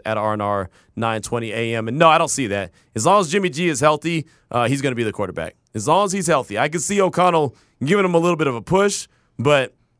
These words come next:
they, they're not going to sign Jimmy G and agree to a deal with him and then,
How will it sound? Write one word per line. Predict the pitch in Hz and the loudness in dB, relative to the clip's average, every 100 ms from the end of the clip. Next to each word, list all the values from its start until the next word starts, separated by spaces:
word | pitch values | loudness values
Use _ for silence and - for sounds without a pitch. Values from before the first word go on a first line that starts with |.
| - | -2
they, | 127 180 160 | 2 4 2
they're | 135 180 | 2 2
not | 180 156 | 4 2
going | 147 143 127 | 0 -2 -2
to | 127 127 117 117 | -2 -2 -4 -6
sign | - 147 143 | -2 0 0
Jimmy | 120 139 127 | 0 -2 -4
G | 101 131 127 123 | -2 -2 0 -2
and | 113 | -2
agree | 107 131 | -2 -4
to | 120 123 | -2 -4
a | |
deal | 104 127 117 | 0 0 0
with | 113 | -2
him | 120 113 110 | -2 -2 -4
and | - 101 104 | -6 -4 0
then, | 113 110 101 | 0 0 -2